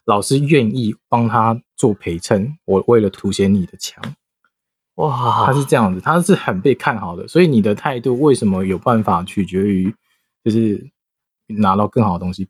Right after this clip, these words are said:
Speaker 1: 会有没有更成长，是因为别人会赏识你。
Speaker 2: 对。
Speaker 1: 对。所以，呃，成长这件事情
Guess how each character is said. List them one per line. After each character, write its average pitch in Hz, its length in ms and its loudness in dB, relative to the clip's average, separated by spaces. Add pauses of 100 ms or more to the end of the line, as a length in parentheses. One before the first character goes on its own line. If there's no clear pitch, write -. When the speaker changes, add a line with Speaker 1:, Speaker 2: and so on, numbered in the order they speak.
(100)
Speaker 1:
会 104 80 -4
有 101 40 0
没 98 80 2
有 92 60 -2
更 95 180 0
成 85 200 -6
长， 85 200 -12
是 - 140 -8
因 92 100 0
为 90 220 -6 (180)
别 113 120 2
人 120 120 6
会 120 120 4
赏 104 260 -6
识 - 200 -10
你。 117 220 -14 (480)
Speaker 2:
对。 101 340 -2 (140)
Speaker 1:
对。 92 200 -6 (1000)
所 123 180 0
以， 104 400 0 (220)
呃， 98 500 -2 (520)
成 113 280 2
长 101 280 0
这 98 100 0
件 107 200 2
事 104 220 0
情 87 520 -6